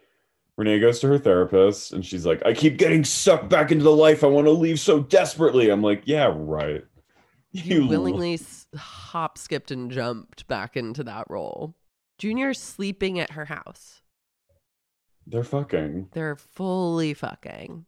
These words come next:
Speaker 2: She is riding that murderous dick.
Speaker 1: She can't get enough.
Speaker 2: Probably next to A J's room, and now he has to, like, hear his parents, like, fucking. He's, like,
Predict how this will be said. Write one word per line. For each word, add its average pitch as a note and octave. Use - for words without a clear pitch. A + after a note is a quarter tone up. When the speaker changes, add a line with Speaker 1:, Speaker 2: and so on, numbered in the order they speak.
Speaker 2:
She F3+
is C3+
riding D3+
that B2+
murderous C#3
dick. -
Speaker 1:
She F2+
can't G2
get F2
enough. -
Speaker 2:
Probably F#3
next E3
to F#3+
A C3+
J's D3+
room, C3+
and C3+
now B2
he C3+
has C#3
to, -
like, C3
hear B2+
his C#3+
parents, A#2
like, E3
fucking. D#2
He's, D#3
like, C3+